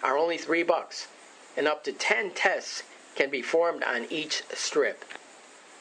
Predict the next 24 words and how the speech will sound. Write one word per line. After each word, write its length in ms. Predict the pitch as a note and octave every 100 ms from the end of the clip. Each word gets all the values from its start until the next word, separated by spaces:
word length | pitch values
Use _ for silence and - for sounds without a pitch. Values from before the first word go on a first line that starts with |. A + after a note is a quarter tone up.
| - - - - -
Andrica 420 | E3 F#3 F3 - C3
said 260 | D#3+ D3
the 80 | C3+
test 380 | - D3+ D3 - -
looks 200 | D3 C#3+
for 140 | -
minute 480 | B2 C3 D#3+ E3 D#3
changes 480 | - D3 D3 C#3+ -
in 260 | - A#2 A2
conductivity 1000 | - C3+ C#3+ C#3 C3 - D#3+ C3+ G#2 F#2+ - - - -
to 100 | B2+
detect 460 | C#3 - D3+ D3+ - - -
targeted 540 | - F3 F3 D#3+ C#3+
viruses 640 | - C#3 C#3 A#2 - A2 -
or 160 | B2+
antigens 560 | - C#3 C#3 D3 A#2 G#2+
faster, 580 | - B2 A#2 - A#2 G#2 - -
cheaper, 440 | - D3+ D3 D3+ C#3 - - -
and 140 | B2+
more 260 | B2 A#2+ A#2+
accurately 580 | C3 B2+ - C3+ B2+ B2
than 200 | A2+ A2
today's 440 | A#2+ A#2+ B2 A#2+
standard 500 | - - B2 A#2+ A2